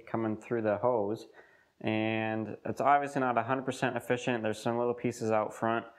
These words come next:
most of which bounce off the saw as the wood's being cut and kind of fling towards the front. But, uh, there's a lot of dust being caught in the back of the dustbin. And I'm sure with a much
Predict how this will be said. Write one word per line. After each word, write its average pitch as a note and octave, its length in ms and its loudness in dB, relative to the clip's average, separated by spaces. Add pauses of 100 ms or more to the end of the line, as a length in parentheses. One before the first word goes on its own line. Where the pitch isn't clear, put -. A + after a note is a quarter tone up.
(200)
most B2+ 260 -2
of A#2+ 80 0
which B2+ 340 0 (100)
bounce A#2 320 2
off A#2+ 240 4
the A2 100 -4
saw A2+ 420 2
as G2+ 220 -6
the G2 300 -2 (280)
wood's A2+ 240 0
being A2 200 0
cut A2 360 0
and G2+ 200 -6
kind G#2+ 140 0
of G2+ 140 -6
fling G#2+ 260 -2
towards G#2+ 260 -2
the F#2+ 60 -8
front. G#2+ 340 -2 (800)
But, G#2+ 300 0
uh, G#2+ 400 2
there's A2 160 0
a A2+ 40 -4
lot A#2+ 240 4
of A#2+ 100 -4
dust A#2+ 240 2
being A2+ 200 -2
caught A#2+ 340 2
in A2+ 160 -2
the G#2+ 60 -2
back G#2+ 440 0
of G#2+ 220 -2
the G#2+ 80 0
dustbin. D#3+ 640 -2 (920)
And A#2 460 -2
I'm A#2 100 -2
sure C#3+ 320 -2
with B2+ 180 0
a A2+ 220 4 (120)
much B2 200 -2